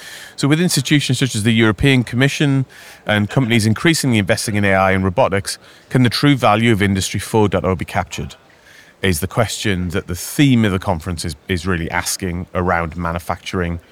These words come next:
digital strategy and digital transformation, which they refer to as D X. So let's start with a couple of definitions, uh, and then we'll talk about whether we've seen some evidence of this at the show itself. So Industry four dot oh, Rob?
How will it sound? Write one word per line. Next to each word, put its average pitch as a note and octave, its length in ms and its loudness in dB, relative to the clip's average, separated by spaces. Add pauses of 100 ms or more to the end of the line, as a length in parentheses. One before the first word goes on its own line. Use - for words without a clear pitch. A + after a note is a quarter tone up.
(240)
digital E2+ 320 -4
strategy F2+ 560 -2
and E2+ 100 -2
digital E2 320 -6
transformation, F2 680 -6
which E2+ 140 -10
they F#2+ 100 0
refer E2 300 -4
to E2 140 -10
as D#2 160 -10 (500)
D F#2+ 220 2
X. - 340 -6 (260)
So - 120 -4
let's D#3 180 0
start C#3+ 220 2
with A#2+ 80 0
a A#2 40 -2
couple G#2 200 -4
of G2 80 -4
definitions, A#2+ 720 -2 (420)
uh, G2+ 240 2
and F#2+ 100 2
then G2+ 120 2
we'll F#2+ 100 0
talk F#2 160 -10
about D#2+ 200 0
whether F2+ 140 2
we've F2 140 -2
seen F2 520 -2
some F2+ 180 -2
evidence F2 340 -2
of F2+ 80 -8
this F2 160 -6
at - 80 -10
the - 80 -6
show F#2 240 -2
itself. A#2+ 400 0
So G#2 220 2 (640)
Industry C#3 320 0
four D#3 180 2
dot C#3+ 140 4
oh, C#3 100 4
Rob? D#3+ 240 2